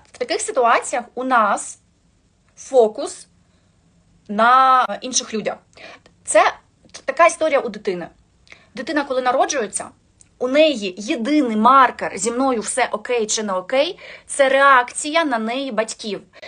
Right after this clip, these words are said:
Якщо її хвалять, вона: "А, все, зі мною все супер, я молодець", вона задоволена.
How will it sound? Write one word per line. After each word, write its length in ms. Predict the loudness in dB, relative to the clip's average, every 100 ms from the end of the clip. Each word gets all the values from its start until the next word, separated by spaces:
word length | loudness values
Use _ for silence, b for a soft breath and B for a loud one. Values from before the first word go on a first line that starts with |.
| B
Якщо 320 | -2 0 -2
її 180 | -2 -2
хвалять, 680 | -2 4 6 6 4 0 0
вона: 340 | 2 4 2 0
"А, 60 | -4
все, 220 | -2 -6
зі 80 | -4
мною 180 | -2 -2
все 180 | -6 -8
супер, 260 | -8 -4
я 100 | -2
молодець", 380 | -2 -2 -2 0
вона 140 | -2 -4
задоволена. 580 | -4 -2 0 0 -4